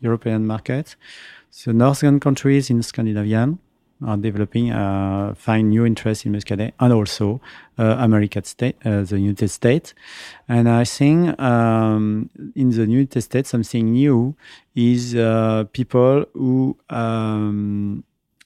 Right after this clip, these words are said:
uh, who is, uh, attentive to the,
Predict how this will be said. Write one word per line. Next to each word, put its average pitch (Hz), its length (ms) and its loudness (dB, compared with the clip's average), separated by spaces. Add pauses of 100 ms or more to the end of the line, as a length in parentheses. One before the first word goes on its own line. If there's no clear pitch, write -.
(100)
uh, 110 560 -6
who 120 200 -8
is, 113 160 -4
uh, 110 200 -2
attentive 135 560 -2
to 139 240 0
the, 107 840 2